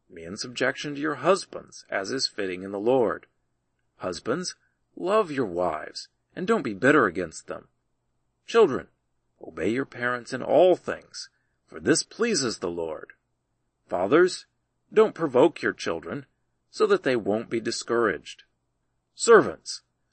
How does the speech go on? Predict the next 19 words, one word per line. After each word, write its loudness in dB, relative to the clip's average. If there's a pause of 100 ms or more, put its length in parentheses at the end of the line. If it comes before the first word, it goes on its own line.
(100)
obey 2
in -8
all 4
things -12
those 0
who -6
are 4
your 2
masters -2
according -4
to -12
the -6
flesh, -4 (520)
not 0
just 6
when -6
they -6
are -4
looking, 0